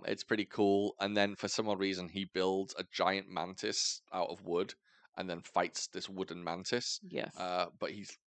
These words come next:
Speaker 1: wouldn't be fighting against the mantis. He'd be using the mantis style against Lau Kar Wing, so it makes
Speaker 2: Was
Speaker 1: no
Speaker 2: that s-,
Speaker 1: sense.
Speaker 2: I didn't think it looked, I didn't think it was supposed to look like a mantis.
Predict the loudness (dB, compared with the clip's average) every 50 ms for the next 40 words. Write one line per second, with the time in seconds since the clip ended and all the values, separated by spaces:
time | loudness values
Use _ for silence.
0 | _ -2 0 0 0 0 -6 -6 -8 -8 4 4 6 6 6 2 -2 -6 -2 -2
1 | -2 -2 0 -2 -4 -4 -2 0 2 0 0 0 -4 -4 -4 -2 -2 -4 -4 -4
2 | -4 -6 -4 -4 -4 -4 -4 -4 -4 -4 -2 -2 -4 -4 -6 -6 -6 0 2 4
3 | 4 6 4 4 2 0 -4 -6 -6 -6 0 4 4 4 6 4 2 2 2 2
4 | 0 -2 -4 -4 -6 -4 -4 -6 0 2 6 10 12 10 10 10 6 8 8 10
5 | 10 10 8 8 8 8 10 10 10 10 8 8 8 8 8 8 10 8 8 6
6 | 6 4 2 2 4 4 2 2 0 -2 -2 0 2 2 2 4 2 2 4 4
7 | 2 4 2 0 0 -2 -2 0 2 2 2 2 0 0 -2 -2 -4